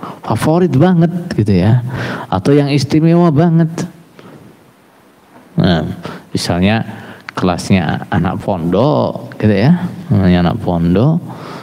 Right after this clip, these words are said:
Terus, nah, ada yang datang bawa makanan yang jarang sekali di, di pondok atau bahkan di kampung jarang sekali. Apa misalnya? Hah? Apa? Ah,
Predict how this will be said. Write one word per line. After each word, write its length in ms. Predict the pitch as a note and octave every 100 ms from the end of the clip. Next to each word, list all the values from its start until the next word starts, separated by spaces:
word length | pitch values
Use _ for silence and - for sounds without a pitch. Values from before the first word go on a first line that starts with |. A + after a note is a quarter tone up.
| - -
Terus, 640 | - - F#2+ A2 - - - - _ -
nah, 160 | - -
ada 240 | A#2+ C#3 D3+
yang 240 | D3 C3
datang 640 | C#3+ D3+ A#2+ C#3 E3 E3+ F#3 - - - - - _ -
bawa 320 | - G2 G2 F#2+
makanan 720 | F#2+ F#2+ G#2+ G2 F2+ G#2+ B2+ C3 - - - - -
yang 160 | G2+ F#2+
jarang 400 | A#2+ - D#3 D#3 A2+
sekali 320 | A2+ A2+ G#2
di, 320 | G2+ F#2 - - - -
di 160 | - F#2+
pondok 400 | G2 F2+ F2+ G2
atau 240 | G#2+ G#2+
bahkan 320 | F2+ F2+ F2+
di 80 | F2+
kampung 400 | - F2+ F#2 F#2+
jarang 320 | F#2 F2+ F2+
sekali. 480 | F2+ - G#2 F2+ F#2
Apa 240 | G2 G2+ F#2+
misalnya? 480 | F#2 G2+ G2 F2 - - - _ _ _ - F3
Hah? 160 | G#3 - - - - _ _ -
Apa? 480 | D3+ A3 - - - - - - - - _ _ _ _ -
Ah, 640 | - - B2+ E3 - -